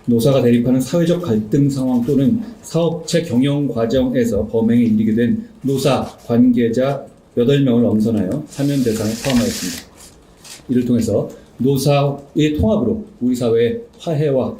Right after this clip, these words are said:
상생을 도모하고자 하는 것입니다. 끝으로 각종 행정 제재 감면을 통해서 내수 고용에서 큰 비중을 차지하는 건설 산업을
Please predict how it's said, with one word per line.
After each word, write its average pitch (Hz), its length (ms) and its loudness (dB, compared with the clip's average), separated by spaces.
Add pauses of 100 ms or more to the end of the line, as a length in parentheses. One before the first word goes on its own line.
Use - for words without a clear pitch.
(160)
상생을 147 640 -2
도모하고자 123 800 2
하는 131 260 0
것입니다. 101 420 -2 (1080)
끝으로 156 500 0 (500)
각종 143 340 2 (180)
행정 202 420 0
제재 160 200 2
감면을 120 280 4
통해서 104 360 -2
내수 131 420 0
고용에서 131 520 -4
큰 233 300 0
비중을 135 420 -2 (380)
차지하는 123 760 0
건설 139 400 2
산업을 123 480 -2